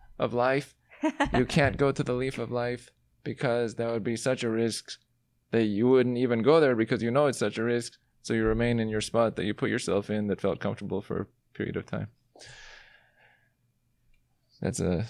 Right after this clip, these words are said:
Speaker 1: that's a strong corollary
Speaker 2: Yeah.
Speaker 1: there.
Speaker 2: Yeah, I, I don't, I don't know much about human behavior, but I, uh, am always fascinated with people that, that refuse to go outside of their comfort zone.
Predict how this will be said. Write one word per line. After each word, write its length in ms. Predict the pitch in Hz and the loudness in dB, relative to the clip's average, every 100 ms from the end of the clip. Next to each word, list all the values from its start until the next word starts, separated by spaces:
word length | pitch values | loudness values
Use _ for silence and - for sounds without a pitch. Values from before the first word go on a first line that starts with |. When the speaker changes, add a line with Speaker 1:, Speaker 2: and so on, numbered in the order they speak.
| - | -8
Speaker 1:
that's 160 | 85 | -8
a 40 | 90 | -8
strong 280 | - 113 | -4 -4
corollary 320 | - 120 233 254 | -2 -2 0 2
Speaker 2:
Yeah. 320 | - 240 202 | 2 0 -2
Speaker 1:
there. 100 | - - _ _ _ - | -4 -14 _ _ _ -6
Speaker 2:
Yeah, 180 | 208 208 | -2 2
I, 280 | 190 202 208 | 2 0 0
I 20 | |
don't, 240 | 208 202 - - - _ - - - | 0 0 -4 -20 -20 _ -20 -16 -2
I 60 | 220 | 2
don't 160 | 226 | 4
know 100 | 220 | 4
much 200 | 208 - | 2 2
about 160 | 233 214 | 2 2
human 280 | 220 247 233 | 2 2 2
behavior, 540 | 226 214 202 196 180 | 2 2 0 0 -2
but 380 | 170 190 175 - - - - - - - | 0 2 2 0 -8 -18 -18 -20 -20 -4
I, 600 | 202 208 202 202 190 185 190 | 2 4 4 2 0 -2 -2
uh, 380 | 180 175 175 - - _ _ _ _ | 0 0 -2 -4 -14 _ _ _ _
am 100 | 220 | 2
always 260 | 220 220 214 | 4 4 2
fascinated 680 | - 208 208 214 196 190 180 | 2 2 0 -2 0 0 -2
with 220 | 185 185 - _ 247 _ _ _ _ - | 0 -2 -2 _ -20 _ _ _ _ -2
people 240 | 254 220 | 0 2
that, 280 | 196 170 - | 2 2 2
that 220 | 185 165 | 2 2
refuse 340 | 190 196 196 - | 0 -2 -4 -2
to 60 | |
go 100 | 196 | -2
outside 220 | 165 208 | -2 0
of 60 | 180 | 0
their 100 | 170 | 0
comfort 420 | 202 180 165 160 | -2 -4 -4 -4
zone. 240 | - - | -6 -8